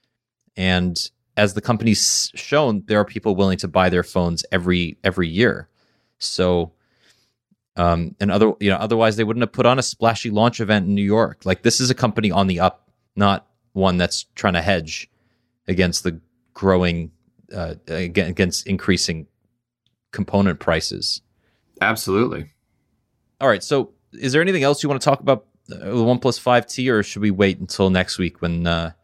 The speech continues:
Speaker 1: we have a few more thoughts formed in our brains and we're less sleep deprived?
Speaker 2: <sighs> Well, yeah, it's hard to get more sleep deprived, but I, I think that the important thing to, to note here is that,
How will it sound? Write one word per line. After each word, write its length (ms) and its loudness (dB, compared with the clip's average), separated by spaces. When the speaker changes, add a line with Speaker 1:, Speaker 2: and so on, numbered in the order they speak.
Speaker 1:
we 40 2
have 120 0
a 40 -4
few 220 0
more 200 2
thoughts 680 -2
formed 580 -2
in 60 -2
our 100 0
brains 500 0
and 100 -4
we're 160 -6
less 240 2
sleep 320 -2
deprived? 640 -2
Speaker 2:
<sighs> 60 -6
Well, 360 0
yeah, 200 0
it's 120 -4
hard 220 2
to 40 0
get 140 -2
more 160 0
sleep 260 -4
deprived, 580 -2
but 300 0
I, 300 0
I 20 -2
think 240 0
that 120 -4
the 100 2
important 440 0
thing 380 0
to, 320 2
to 180 -6
note 240 2
here 220 2
is 140 -2
that, 280 -2